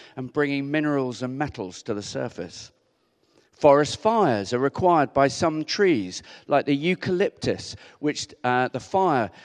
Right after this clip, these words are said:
uh, uh, destroys or, or breaks the outer casing of the seeds to allow them to germinate. And flood removes, uh, improves the soil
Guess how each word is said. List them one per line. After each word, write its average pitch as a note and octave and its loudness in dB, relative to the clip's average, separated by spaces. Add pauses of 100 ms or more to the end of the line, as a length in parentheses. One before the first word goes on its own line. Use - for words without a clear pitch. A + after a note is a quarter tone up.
(140)
uh, A2+ -2 (220)
uh, G#2+ -6
destroys D#3 0
or, A#2+ -2
or A#2+ -4
breaks E3 -2
the D3+ -4
outer D3+ -2
casing C#3 -4
of A2+ -6
the A#2+ -6
seeds D3+ -6
to B2 -8
allow B2 -2
them A#2 -4
to - -18
germinate. A2 -6 (600)
And C#3 -2
flood E3+ 2
removes, C#3+ 2 (160)
uh, B2 0
improves C#3+ 2
the C3 -10
soil A#2 0